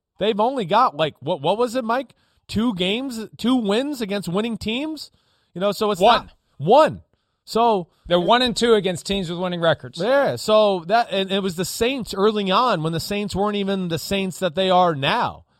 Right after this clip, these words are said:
Speaker 1: So that's why I don't have great faith in that Packers defense. I think statistically it's overrated, and we've seen teams like the Minnesota Vikings and company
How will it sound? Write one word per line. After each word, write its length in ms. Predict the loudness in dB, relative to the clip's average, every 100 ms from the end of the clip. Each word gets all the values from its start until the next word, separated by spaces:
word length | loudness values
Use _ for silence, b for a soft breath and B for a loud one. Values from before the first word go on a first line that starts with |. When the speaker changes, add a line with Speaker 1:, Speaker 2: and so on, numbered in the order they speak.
| _ _ -6
Speaker 1:
So 160 | -2
that's 240 | 0 0 0
why 200 | 2 2
I 40 |
don't 160 | 0 -2
have 140 | -4
great 220 | -4 -4
faith 280 | -4 -6 -4
in 80 | -6
that 160 | -6 -4
Packers 340 | -4 -4 -8
defense. 320 | -8 -8 -6
I 60 | -6
think 160 | -8
statistically 720 | -10 -10 -6 -6 -6 -6 -4 -4
it's 120 | 0
overrated, 840 | 2 2 0 0 0 -2 -4 -6 _ b b -6
and 160 | -4
we've 160 | -4 -6
seen 460 | -6 -4 -2 -4 -10 b -12
teams 320 | -8 -6 -4
like 160 | -4 -4
the 80 |
Minnesota 460 | -4 -4 -2 -2 0
Vikings 500 | 0 0 0 -6 -6
and 100 | -4
company 560 | -4 -4 -4 -4 -6